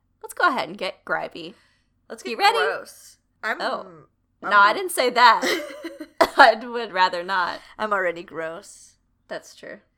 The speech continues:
Speaker 2: Uh.
Speaker 1: Hey, uh, Flora?
Speaker 2: Yeah.
Speaker 1: How's your week?
Speaker 2: It's good. I,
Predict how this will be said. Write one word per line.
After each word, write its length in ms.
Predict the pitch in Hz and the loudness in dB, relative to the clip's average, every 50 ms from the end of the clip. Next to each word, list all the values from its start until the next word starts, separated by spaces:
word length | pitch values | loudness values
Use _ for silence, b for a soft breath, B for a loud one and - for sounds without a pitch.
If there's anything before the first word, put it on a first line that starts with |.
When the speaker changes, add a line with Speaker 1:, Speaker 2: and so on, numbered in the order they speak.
| _ _ _ _ _ _ | _ _ _ _ _ _
Speaker 2:
Uh. 440 | 254 254 247 226 220 208 208 208 220 220 214 220 _ _ _ _ | -20 -18 -16 -14 -14 -14 -16 -16 -18 -20 -20 _ _ _ _ _
Speaker 1:
Hey, 300 | - 277 233 226 214 - - | -10 -8 -6 -6 -8 -8 -6
uh, 460 | 202 202 190 180 175 170 165 160 156 - - _ | -6 -4 -4 -2 -2 -4 -4 -4 -6 -10 -14 _
Flora? 300 | _ - 175 175 220 320 - _ _ _ _ | _ -16 -14 -14 -14 -14 -16 _ _ _ _
Speaker 2:
Yeah. 400 | 208 196 196 208 226 233 202 - - - _ _ _ _ _ _ _ _ | -10 -4 0 0 2 2 0 -2 -6 -14 _ _ _ _ _ _ _ _
Speaker 1:
How's 200 | - 233 254 269 269 | -8 -8 -8 -6 -6
your 80 | 233 208 | -8 -8
week? 260 | 220 - - - _ _ _ _ _ _ _ _ _ _ _ _ _ _ _ - | -10 -12 -14 -18 _ _ _ _ _ _ _ _ _ _ _ _ _ _ _ -12
Speaker 2:
It's 160 | - 370 339 285 | -12 -12 -12 -10
good. 460 | 247 233 202 202 208 220 262 - - _ _ _ _ _ _ _ _ _ - - | -10 -8 -6 -4 -4 -6 -6 -8 -12 _ _ _ _ _ _ _ _ _ -4 -2
I, 120 | 226 247 | -2 -2